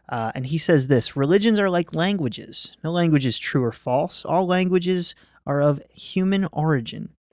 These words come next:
Each language reflects and shapes the civilization that it's,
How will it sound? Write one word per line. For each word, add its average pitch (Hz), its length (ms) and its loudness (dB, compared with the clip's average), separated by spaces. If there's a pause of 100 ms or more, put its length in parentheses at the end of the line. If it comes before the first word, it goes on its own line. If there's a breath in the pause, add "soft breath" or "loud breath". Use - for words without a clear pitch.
(260 loud breath)
Each 139 180 -4
language 135 400 2
reflects 160 560 -2
and 143 100 2
shapes - 340 0
the 151 100 -2
civilization 143 800 2
that 135 120 0
it's, - 380 -6